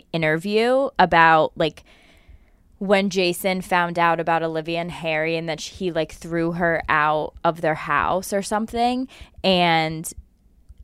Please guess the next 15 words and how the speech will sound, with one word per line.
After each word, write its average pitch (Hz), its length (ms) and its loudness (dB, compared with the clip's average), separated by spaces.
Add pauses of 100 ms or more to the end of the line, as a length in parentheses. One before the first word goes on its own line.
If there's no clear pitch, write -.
(580)
so, 190 240 2
like, 165 160 -2
the 175 160 0
nanny 165 400 -2
did 185 200 -4
an 196 120 -2
interview, 202 400 0
and 190 80 -2
then 170 140 -2
Jason 165 440 -2
and 165 120 -4
Olivia 156 360 -2
came 160 320 -6
out 156 300 -2
and 160 320 -6